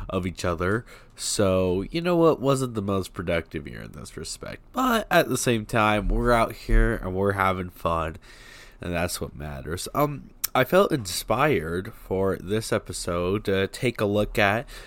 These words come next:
the top ten songs of the year, um, in terms of commercial success, and give my thoughts on them after a session of critical listening. Um, my criteria for this was that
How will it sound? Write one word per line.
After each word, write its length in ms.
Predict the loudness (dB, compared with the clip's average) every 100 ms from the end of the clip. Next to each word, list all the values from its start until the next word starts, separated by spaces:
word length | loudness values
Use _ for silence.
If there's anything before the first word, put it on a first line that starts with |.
| -18 -4
the 220 | 0 0
top 400 | -2 2 2 2 -4
ten 380 | -2 -2 -2
songs 840 | -8 -2 0 0 -2 -4 -10 -12 -16 -6 0
of 220 | 2 2
the 100 | -2
year, 540 | 0 0 2 0 0 -4 -10 -10
um, 260 | -6 -6 -6 -10
in 160 | -10
terms 300 | -6 -6 -6
of 180 | -8 -8
commercial 560 | -8 -4 -2 -2 -2 -4
success, 680 | -4 -8 -6 -6 -6 -6
and 200 | -8 -4
give 220 | 0 0 0
my 220 | -2 -2
thoughts 440 | -2 -4 -4 -2
on 140 | -4 -2
them 280 | -2 -2
after 380 | -2 -4 -2 -2
a 80 | -2
session 560 | -2 -4 -4 -4 -6 -4
of 340 | -4 -4 -4
critical 400 | -6 -6 -4 -4
listening. 580 | -2 -4 -6 -8 -10 -12 -8 -6 -6 -10 -6
Um, 340 | 0 2 0 -6 -8
my 360 | -2 0 0
criteria 880 | -2 -2 -2 -2 -2 0 2 2 -2 -6 -20
for 420 | -8 2 4 4
this 460 | 2 -2 -2 -4 -4
was 240 | -4 -4
that 440 | -2 0 0 -2